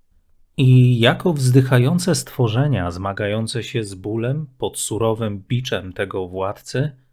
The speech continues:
tęsknimy za wyzwoleniem. A niektórzy z nas wołali już do Boga o pomoc, zbawienie od grzechu i śmierci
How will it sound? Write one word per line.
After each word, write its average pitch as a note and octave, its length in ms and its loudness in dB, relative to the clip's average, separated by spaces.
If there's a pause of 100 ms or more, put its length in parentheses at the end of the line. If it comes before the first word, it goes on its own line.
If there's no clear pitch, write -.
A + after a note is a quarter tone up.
(420)
tęsknimy D3 680 2
za C3+ 180 2
wyzwoleniem. B2 840 2 (1300)
A C3+ 120 6
niektórzy C#3 480 4
z G#2 140 0
nas A#2+ 320 2
wołali G#2 460 2
już F#2 200 -2
do G2+ 140 0
Boga A2+ 340 2
o A#2+ 120 0
pomoc, G2 640 -6 (920)
zbawienie A2 720 0
od G#2+ 140 0
grzechu A2+ 800 -2
i A2 180 -4
śmierci G#2 800 -4